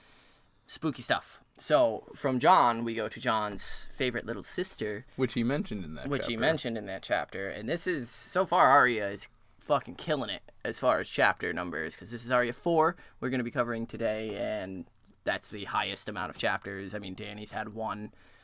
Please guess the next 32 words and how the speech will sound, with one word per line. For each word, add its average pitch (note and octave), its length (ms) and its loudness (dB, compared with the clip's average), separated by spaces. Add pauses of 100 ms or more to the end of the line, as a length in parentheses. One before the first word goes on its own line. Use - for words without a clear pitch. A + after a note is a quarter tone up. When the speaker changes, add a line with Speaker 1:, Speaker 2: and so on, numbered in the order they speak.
(260)
Speaker 2:
Jon G#2+ 280 0
just G#2+ 200 0
Speaker 1:
Fucking G#2+ 140 -4
Speaker 2:
finished G2 220 -4
his F#2 120 -6
Speaker 1:
Theon's A#2 440 6
Speaker 2:
second. - 0 -
Speaker 1:
had A#2 260 4
one. A#2 300 2
Davos A#2 360 0
has A2 100 -6
had A#2 160 6
Speaker 2:
Tyrion's A#2 220 4
Speaker 1:
one. A#2 140 2
Speaker 2:
sitting A2+ 240 0
at G2 220 -8
three, G#2+ 580 0
which G#2 280 -6
is F2 140 -10
close, F2 500 -2
but C#3+ 60 -2
Speaker 1:
And A#2 540 -2 (380)
so, - 140 0
yeah, - 260 6
we're C#3 120 2
gonna C3+ 360 2
pick - 160 -6
up D#3 80 -2
today D3+ 200 -2
with B2+ 100 0
Arya. C3+ 400 4
Arya E3 520 10